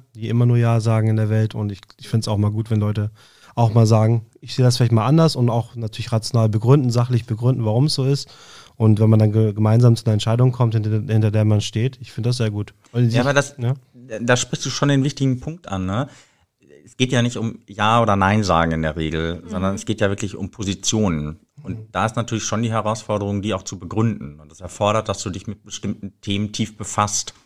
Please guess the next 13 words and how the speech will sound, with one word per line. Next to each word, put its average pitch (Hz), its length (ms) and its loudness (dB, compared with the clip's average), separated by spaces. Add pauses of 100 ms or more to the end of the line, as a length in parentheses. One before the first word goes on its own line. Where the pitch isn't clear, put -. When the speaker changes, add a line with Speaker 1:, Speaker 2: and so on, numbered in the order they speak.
(500)
Speaker 2:
und 85 120 -14
dass - 120 -6
du - 80 -10
vielleicht 95 280 0
auch 107 120 -4
in 95 120 -6
Themen 104 360 -2
hier 101 160 -4
und 95 100 -6
da 92 120 0
tiefer 110 320 -2
eintauchen 104 540 -4
kannst, 104 480 -6